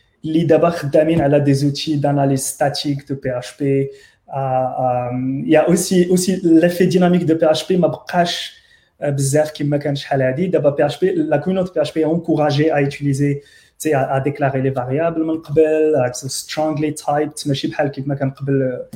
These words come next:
euh, euh, dynamique. Fait que j'aime, j'aime hate en P H P, euh, but I know that seriously, it's, it's an interesting language.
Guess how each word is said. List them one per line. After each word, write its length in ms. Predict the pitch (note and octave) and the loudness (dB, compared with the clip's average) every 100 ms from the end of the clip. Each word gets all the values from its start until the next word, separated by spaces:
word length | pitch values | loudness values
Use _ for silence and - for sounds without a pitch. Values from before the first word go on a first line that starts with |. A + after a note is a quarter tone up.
| - _ _ - | -18 _ _ -6
euh, 40 | |
euh, 460 | C3 C3 C#3 C3 B2+ | -2 0 0 0 -2
dynamique. 460 | C3 C#3 C#3+ D#3+ E3 | 0 0 2 0 2
Fait 160 | D#3+ | 2
que 60 | C3+ - - - - - _ _ _ _ - | 0 -6 -18 -20 -20 -20 _ _ _ _ -4
j'aime, 540 | F3 G#3 G#3+ G#3+ - _ _ _ _ _ | 4 6 6 4 0 _ _ _ _ _
j'aime 360 | G#3+ F3 G3 G3 F#3+ - - _ _ - - | -2 2 2 0 -4 -10 -20 _ _ -8 0
hate 500 | F3+ G#3+ A3+ - - - | 2 2 0 -6 -6 0
en 140 | G3 | 2
P 200 | - G#3 | 4 6
H 220 | G3+ - | 4 2
P, 40 | - F#3+ A3 - - - - D#3+ | 0 2 0 -4 -14 -20 -8 -2
euh, 420 | D#3+ D#3 D3 C#3+ - D3 | 0 2 0 -4 -10 0
but 120 | D#3+ | 2
I 140 | E3 D#3+ | 4 2
know 180 | D#3+ D#3+ | 2 2
that 180 | D3 D3 D3 - _ - | 2 0 -2 -12 _ -20
seriously, 800 | - - E3+ D#3+ E3 E3 D#3+ D3+ D3+ | -16 -10 -4 0 0 -2 -2 -2 -2
it's, 140 | D3+ D3 - | -4 -4 -8
it's 120 | C#3 | -6
an 80 | D#3 | -6
interesting 380 | D3 C#3+ - C#3 | -6 -8 -10 -8
language. 460 | C3 B2+ C3 B2+ | -6 -6 -8 -10